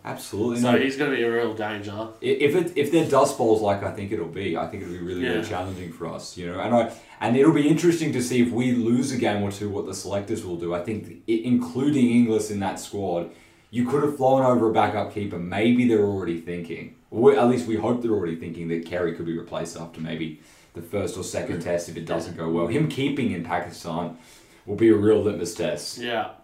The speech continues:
Speaker 1: You know, especially with, with the turn and all that sort of stuff.
Speaker 2: I think to watch, everyone talks about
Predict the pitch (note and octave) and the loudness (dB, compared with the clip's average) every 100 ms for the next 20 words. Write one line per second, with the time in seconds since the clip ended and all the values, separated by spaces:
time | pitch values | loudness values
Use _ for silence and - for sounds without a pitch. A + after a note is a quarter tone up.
0 | _ E2+ F2 G#2 G#2 G#2+ G2+ G2 F2+ - | _ -8 -2 -2 -2 -4 -4 -6 -8 -10
1 | G2 G2+ E2+ - F2 E2+ E2+ E2 D#2 E2 | -10 -8 -8 -10 -8 -6 -6 -6 -6 -10
2 | D#2 D#2 D#2 - _ - C3+ E3 E3 C3 | -12 -14 -16 -18 _ -8 2 2 2 0
3 | C#3 C3 - - - A#2+ B2 C3 B2+ A#2+ | 0 0 -2 -12 -16 -10 -4 -4 -2 -4
4 | A#2 A2+ A#2+ A2+ A#2 A#2 G#2+ | -8 -8 -8 -8 -6 -6 -6